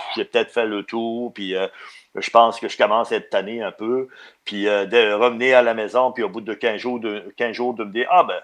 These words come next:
si le téléphone sonne encore, je vais peut-être y tourner une autre fois, là, tu sais.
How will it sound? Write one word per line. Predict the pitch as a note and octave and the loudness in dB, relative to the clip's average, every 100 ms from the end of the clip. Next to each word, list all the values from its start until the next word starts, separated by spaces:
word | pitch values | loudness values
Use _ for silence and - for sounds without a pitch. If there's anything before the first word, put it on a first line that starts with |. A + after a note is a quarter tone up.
| _ _ | _ _
si | - | -14
le | A#2+ | -6
téléphone | C3+ A#2+ C#3+ C#3 | -2 0 2 0
sonne | - C#3 | 0 0
encore, | A2+ A2+ C3+ A#2+ | 0 2 2 2
je | |
vais | A2+ - | -4 -6
peut-être | A2+ | -10
y | A2 | -6
tourner | A#2 G#2 G#2+ | -6 -4 -6
une | G2+ | -6
autre | F2 - | -10 -4
fois, | G#2+ F#2+ | 0 4
là, | - | 4
tu | |
sais. | A#2+ | 4